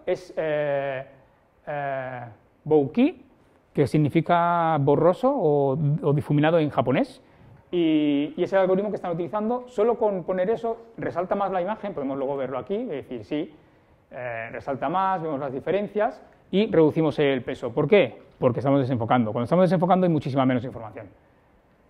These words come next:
Esas son las imágenes, eh, comprimidas, esos tres megas. Y lo, lo puse porque, otro ejemplo, en este caso uso un Huawei y lo mismo, foto normal, foto,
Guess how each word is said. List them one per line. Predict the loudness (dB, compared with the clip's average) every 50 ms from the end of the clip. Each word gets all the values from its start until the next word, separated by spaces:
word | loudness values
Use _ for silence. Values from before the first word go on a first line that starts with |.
| _ _ _ _ _
Esas | -8 -4 -4 -2
son | 0 0
las | 0 0
imágenes, | 0 0 0 0 -2 -2 -4 -14 -20 _ _ _
eh, | -2 -2 0 0 -2 -2 -4 0
comprimidas, | 0 0 0 2 0 0 0 0 -2 -6 -6 -8
esos | -10 -2
tres | 0 0 0 2
megas. | 2 0 2 2 2 0 0 -4 -14 -20 -20 _ _ _ _ _ _ _ _ _ _ _ _ _ _ _ _ _ _
Y | -2 0 0 2 0 0 -2 -2
lo, | -2 0 0 2 2 2 0 -2 -2
lo | -4 -4 -2
puse | -2 -4 -2 -2 -4
porque, | 0 0 0 0 0 0 -2 -2 -2 -10 -18 -20 -20 _ _ _ _ _ -20 -20 _ _ _ _ _ _ _ _
otro | 0 2 2 2
ejemplo, | 0 0 -2 -2 -2 -2 -2 -4 -6 -12 -20 -20 _ _ _ _ _ _ _ _ _ _
en | -6 -6
este | -4 -2 0 2
caso | 2 2 0 -2 -6 -6 -4 -6
uso | -6 -4 -4 -4
un | -4 -2 0
Huawei | 0 2 4 4 2 2 0 -4 -10 -16 _
y | 0 2
lo | 2 2
mismo, | 2 -2 -4 -6 -8 -10 -12 -14 -2
foto | 0 2 4 4 4
normal, | 4 6 6 6 6 6 2 0 -4 -12 0
foto, | 6 6 6 8 8 6 6 4 2 -8